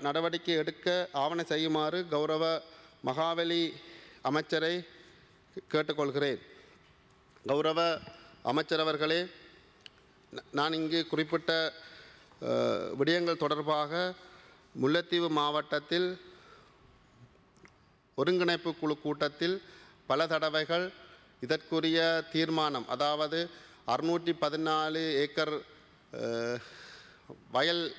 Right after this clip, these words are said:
தற்பொழுது செய்து கொண்டிருக்கிற மக்களுக்கு உறுதிப்பத்திரங்கள் முதல் தடவையாக, அ, வழங்கப்பட வேண்டும்.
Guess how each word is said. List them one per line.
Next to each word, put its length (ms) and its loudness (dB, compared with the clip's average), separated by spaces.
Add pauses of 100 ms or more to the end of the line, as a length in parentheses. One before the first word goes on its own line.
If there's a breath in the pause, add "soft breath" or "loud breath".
(300)
தற்பொழுது 460 0
செய்து 260 2
கொண்டிருக்கிற 520 -2
மக்களுக்கு 560 -2 (120)
உறுதிப்பத்திரங்கள் 880 0
முதல் 240 0
தடவையாக, 480 0 (560 loud breath)
அ, 160 -4
வழங்கப்பட 460 0 (100)
வேண்டும். 320 0